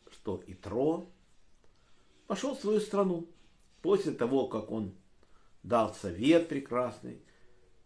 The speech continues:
как распределить судебную систему, чтобы у нас были тысячники,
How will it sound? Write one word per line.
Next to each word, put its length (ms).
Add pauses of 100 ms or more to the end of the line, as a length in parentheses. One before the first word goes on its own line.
(560)
как 220
распределить 720 (120)
судебную 460
систему, 1040 (1400)
чтобы 320
у 60
нас 220
были 360 (680)
тысячники, 880